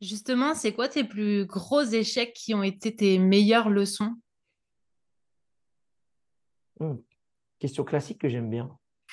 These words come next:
Speaker 2: Euh... Bah, euh, le, la, la première, le, la plus gros échec, c'était, euh, d'avoir, euh, les échecs, c'est toujours pareil.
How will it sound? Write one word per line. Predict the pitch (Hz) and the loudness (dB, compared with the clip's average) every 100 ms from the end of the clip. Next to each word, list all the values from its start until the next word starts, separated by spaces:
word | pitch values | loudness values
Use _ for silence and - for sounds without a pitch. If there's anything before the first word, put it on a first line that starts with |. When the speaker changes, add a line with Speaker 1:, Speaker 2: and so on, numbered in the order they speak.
| - - | -16 -6
Speaker 2:
Euh... | 127 127 123 120 120 120 117 117 117 113 _ _ _ _ _ _ _ _ _ _ _ _ _ _ _ _ _ _ _ - | 0 0 0 0 -2 -2 -2 -4 -8 -12 _ _ _ _ _ _ _ _ _ _ _ _ _ _ _ _ _ _ _ 2
Bah, | - 160 | 2 2
euh, | 156 147 | 4 4
le, | 135 131 | 6 4
la, | 131 127 - | 4 2 2
la | 135 127 | -2 0
première, | - 143 170 151 | 0 0 2 2
le, | 127 | 2
la | 123 113 | 0 -4
plus | 135 | -6
gros | 127 127 | 0 2
échec, | 127 123 165 160 | 2 2 2 2
c'était, | - 120 - 139 147 139 | 0 -8 0 4 6 6
euh, | 120 113 110 - _ _ _ _ | 4 0 -4 -10 _ _ _ _
d'avoir, | 139 147 143 131 151 160 156 127 - _ _ _ _ _ _ _ _ | 2 6 6 6 6 6 6 2 -8 _ _ _ _ _ _ _ _
euh, | - - - - _ | -12 -10 -12 -16 _
les | 135 135 | -6 -4
échecs, | 151 208 202 | 0 -2 -2
c'est | 143 | -2
toujours | 143 | 0
pareil. | 143 151 139 - | 4 4 4 0